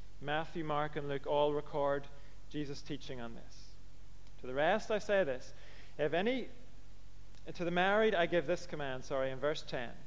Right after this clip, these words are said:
"A wife must not separate from her husband, but if she does, she must remain unmarried or else be reconciled to her husband. And a husband must not divorce his wife."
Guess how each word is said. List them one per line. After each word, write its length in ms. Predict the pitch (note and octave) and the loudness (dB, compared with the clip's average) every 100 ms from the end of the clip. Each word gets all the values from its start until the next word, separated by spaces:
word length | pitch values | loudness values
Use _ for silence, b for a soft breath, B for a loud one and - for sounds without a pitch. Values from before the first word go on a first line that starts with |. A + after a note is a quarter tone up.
| - - - - - - - - | -6 -6 -6 -6 -6 -6 -6 -4
"A 60 | C#3+ | 2
wife 440 | D#3 F#3+ A#3 - | 6 6 6 2
must 320 | D#3+ F#3 G3+ | 0 0 2
not 180 | B3 A#3 | 0 0
separate 520 | - F3+ F3 F#3 F#3+ | 2 2 4 0 0
from 140 | - F3+ | -2 0
her 120 | F#3+ | 0
husband, 500 | D#3+ C3+ - B2+ C#3+ - B B B | 0 0 -2 -4 -4 -4 B B B
but 140 | C3+ D3 | 2 4
if 140 | - | 2
she 180 | - C4 | 0 2
does, 480 | F#3+ E3+ E3 F#3 - | 4 6 4 4 0
she 120 | F3+ | -2
must 280 | D#3+ D#3+ D#3+ | 0 -2 -2
remain 260 | D#3 D3+ | 0 0
unmarried 680 | D#3 A#3 B3+ E3 C#3+ C#3+ D3 C#3 B B | 2 2 2 2 4 2 0 -2 B B
or 160 | D3 D3+ | 4 6
else 220 | D#3+ E3 | 6 6
be 160 | - E3+ | 0 2
reconciled 800 | F3+ F#3 G3 F3 - D3 C#3 - | 4 2 0 -2 0 2 2 0
to 120 | C#3 | -2
her 160 | B2+ | -2
husband. 380 | A2 A#2 - - - - B2+ | -4 -4 -6 -6 -6 -4 -2
And 120 | C#3 | -2
a 60 | |
husband 500 | C3+ D#3+ D#3+ E3+ D#3+ | 4 4 4 0 -2
must 220 | D3+ D3+ E3+ | -2 -2 -2
not 200 | D3 C#3 | -4 -2
divorce 420 | B2 B2+ B2+ - | -2 -2 -2 -4
his 160 | A#2+ | -4
wife." 160 | B2 A#2 | -4 -6